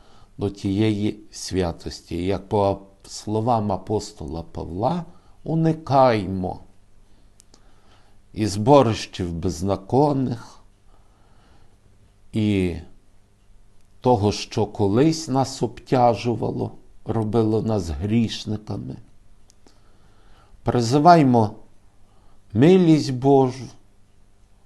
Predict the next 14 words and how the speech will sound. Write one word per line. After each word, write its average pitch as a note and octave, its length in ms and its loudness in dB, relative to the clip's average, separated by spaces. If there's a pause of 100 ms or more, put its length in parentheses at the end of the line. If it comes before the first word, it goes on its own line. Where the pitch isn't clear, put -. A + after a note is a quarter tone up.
(200)
для G2+ 140 -4
того B2+ 320 2
є F#2+ 220 0
всі F2+ 280 -8
засоби, G2 720 -4
молитва, G2+ 760 -4 (160)
справи A#2+ 580 2
милосердя, G#2+ 960 -2 (1080)
відвідування A2 840 2
церкви, A#2 800 -4 (960)
покаяння A#2+ 880 0 (320)
і A#2+ 100 -4
причащення B2 1000 -2
святих A#2 680 -6